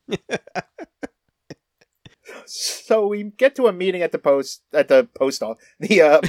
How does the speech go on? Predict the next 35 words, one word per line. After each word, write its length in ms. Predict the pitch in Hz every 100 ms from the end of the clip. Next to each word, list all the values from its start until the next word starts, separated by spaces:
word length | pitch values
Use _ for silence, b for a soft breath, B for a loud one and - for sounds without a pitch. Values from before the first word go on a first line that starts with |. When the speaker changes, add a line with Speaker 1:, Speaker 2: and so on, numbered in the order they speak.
| -
Speaker 2:
police 280 | 160 165 180
Speaker 1:
<laughs> 0 |
Speaker 2:
precinct. 560 | 165 147 - 113 - - - - - - _ _ _ _ B B B
This 120 | 240
should 200 | - 285
be 80 | 220
a 40 | 185
postal 480 | 185 180 - 135
problem 440 | 117 127 117 117 117
with 120 | 120
all 140 | 123
of 80 | 117
these, 360 | 120 117 - -
this 120 | 131
postage. 420 | - 139 139 - 110
Speaker 1:
It, 60 | 147
w-, 120 | 170
it 40 | 165
would 140 | 202
have 80 | 180
been 120 | 165
a 40 |
more 220 | 147 151 143
in-, 140 | 139
interesting 400 | 151 135 135 131
movie 280 | 120 135 120
if 100 | 110
he 100 | 123
was 200 | 117 110
a 160 | 104 104
postal 440 | - 123 - 120
worker 340 | 110 110 104 104
who 120 | 120
had 240 | 117 123
to 140 | 117